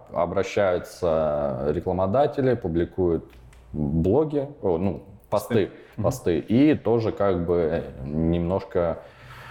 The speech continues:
Speaker 1: идет копеечка.
Speaker 2: А остальное, вот в Twitter и
Speaker 1: Вот,
Speaker 2: все остальное?
Speaker 1: остальное. Это уже, э, сначала у меня был сайт, потом группа ВКонтакте, потом Telegram-канал. Вот.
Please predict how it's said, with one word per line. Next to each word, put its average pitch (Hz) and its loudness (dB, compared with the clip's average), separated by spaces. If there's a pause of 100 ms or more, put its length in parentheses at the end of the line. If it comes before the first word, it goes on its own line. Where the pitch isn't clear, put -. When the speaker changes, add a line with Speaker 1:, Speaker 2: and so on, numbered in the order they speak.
(200)
Speaker 1:
идет 78 0 (140)
копеечка. 87 -2 (280)
Speaker 2:
А 120 -2
остальное, 123 2
вот 104 -8
в - -20
Twitter - -2
и 104 4
Speaker 1:
Вот, 107 4
Speaker 2:
все 110 0
остальное? 113 2
Speaker 1:
остальное. - -6 (460)
Это 151 4
уже, 135 4
э, 95 4 (140)
сначала 127 2
у - 0
меня 101 2
был 90 2
сайт, 165 0
потом 113 0
группа 120 0
ВКонтакте, 113 -2
потом 107 0 (120)
Telegram-канал. 104 0 (320)
Вот. 82 0